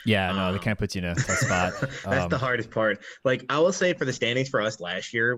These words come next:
Speaker 2: we definitely got cheated for rounds two and three. Um, like,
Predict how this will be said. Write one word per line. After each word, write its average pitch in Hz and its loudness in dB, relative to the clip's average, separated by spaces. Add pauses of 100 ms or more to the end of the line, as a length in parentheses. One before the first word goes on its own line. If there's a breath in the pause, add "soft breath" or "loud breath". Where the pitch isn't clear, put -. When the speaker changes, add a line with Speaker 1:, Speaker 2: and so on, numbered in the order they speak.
Speaker 2:
we 113 -2 (100)
definitely 123 -2
got 107 -2
cheated 87 -6
for - -14
rounds 73 -10
two 95 -10
and 85 -12
three. 85 -12 (140)
Um, 90 -14 (460)
like, 90 -4